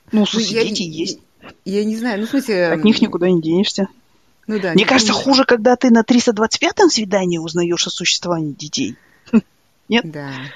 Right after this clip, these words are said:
Speaker 2: Ну, как бы да, но тоже, когда на первом свидании ты... Ну, я не знаю, у меня тоже такой микс, это я прочитала.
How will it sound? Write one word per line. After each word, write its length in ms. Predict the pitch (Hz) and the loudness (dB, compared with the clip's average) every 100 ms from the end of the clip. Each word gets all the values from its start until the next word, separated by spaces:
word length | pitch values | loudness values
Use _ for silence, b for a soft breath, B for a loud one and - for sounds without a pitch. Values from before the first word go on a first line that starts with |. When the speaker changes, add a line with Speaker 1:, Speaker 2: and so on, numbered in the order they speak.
| - _ _ b b - | -20 _ _ b b -10
Speaker 2:
Ну, 400 | 220 240 226 78 90 95 101 110 117 123 185 | -6 -4 -4 -8 -16 -18 -18 -18 -20 -20 -6
как 200 | 240 226 | -4 -2
бы 100 | 214 | -4
да, 260 | 196 262 262 | 0 0 0
но 240 | 220 208 | -2 -4
тоже, 360 | 185 233 220 214 | -6 -6 -4 -4
когда 220 | 208 202 | -4 -4
на 80 | 196 | -4
первом 160 | 202 | -6
свидании 320 | 196 180 202 175 | -8 -8 -8 -8
ты... 240 | 165 165 - - | -12 -16 -18 -14
Ну, 300 | 262 254 - | -6 -6 -6
я 140 | 220 | -4
не 120 | 254 240 | -2 -2
знаю, 260 | 214 170 | -4 -6
у 20 | 185 | -6
меня 100 | 233 | -4
тоже 220 | 262 196 | -6 -6
такой 240 | 175 170 | -8 -8
микс, 360 | 170 208 - - - | -6 -6 -6 -14 -12
это 180 | 165 | -8
я 160 | 175 170 | -6 -6
прочитала. 640 | 160 175 - 220 285 202 | -8 -16 -12 -10 -8 -8